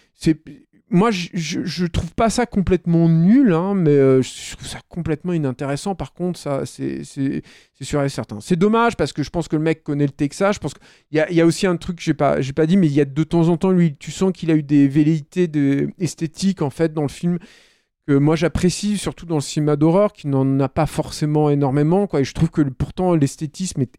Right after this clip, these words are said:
est fondamental aussi dans le cinéma d'horreur. Mais par exemple, il y a une, euh, il y a une voiture qui se crache au milieu d'un champ de tournesol mort. J'aime bien cette idée-là. Elle est,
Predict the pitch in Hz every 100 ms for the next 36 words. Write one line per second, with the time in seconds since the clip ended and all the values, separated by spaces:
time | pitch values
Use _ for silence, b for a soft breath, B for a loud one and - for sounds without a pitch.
0 | - 175 - - 208 190 180 170 185 160
1 | - 170 151 - 151 143 147 196 B B
2 | B - 135 147 165 - 139 131 127 139
3 | 143 151 80 - - 135 127 120 147 -
4 | 165 170 - 143 - 135 - 165 170 147
5 | 135 156 147 127 156 143 - 147 135 156
6 | 147 160 196 185 139 139 160 214 202 156
7 | - 151 165 175 160 127